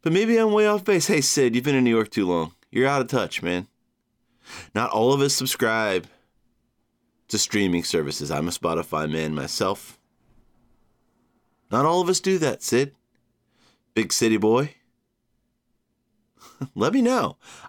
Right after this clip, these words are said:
I'd love to hear from you, 'cause I'm fascinated by this. Listener line at sydney hollis show dot com.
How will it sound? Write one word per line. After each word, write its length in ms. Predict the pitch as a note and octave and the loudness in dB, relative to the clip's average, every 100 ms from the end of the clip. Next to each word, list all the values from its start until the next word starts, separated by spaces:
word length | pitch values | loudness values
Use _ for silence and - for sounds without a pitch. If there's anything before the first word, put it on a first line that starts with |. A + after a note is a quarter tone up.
| - | -4
I'd 220 | C#3+ G3+ | -2 0
love 240 | E3 F3 D#3+ | 0 0 0
to 120 | C3 | -2
hear 260 | B2+ C#3+ C#3 | 0 -2 -2
from 240 | - E2 | -6 -8
you, 280 | E2 A#2+ C3+ _ _ _ _ _ _ _ _ _ - | -8 -10 -12 _ _ _ _ _ _ _ _ _ -6
'cause 120 | D#3+ | -4
I'm 100 | F3+ | -2
fascinated 720 | - F#3 A3+ - F2 B1 B1 | -2 -2 -2 -4 -4 -6 -8
by 200 | - C3+ | -12 -14
this. 420 | - - - - _ _ _ _ _ _ _ _ _ _ _ _ _ _ _ _ _ - - _ | -16 -14 -12 -14 _ _ _ _ _ _ _ _ _ _ _ _ _ _ _ _ _ -20 -20 _
Listener 320 | A#2+ - F3+ | -2 0 0
line 300 | G#2+ D#2 D2 - _ _ _ _ _ _ _ _ | 0 0 -4 -10 _ _ _ _ _ _ _ _
at 140 | B2 | -6
sydney 440 | - G2+ G2 A#2+ - _ | -2 -2 0 -2 -6 _
hollis 400 | - E2+ E2 - - | -8 -4 -4 -6 -10
show 420 | - - C#2 D2 - _ - | -6 -4 -2 -4 -12 _ -10
dot 240 | A#2+ C#3 _ _ | -10 -10 _ _
com. 320 | - E3 E3 | -8 -6 -6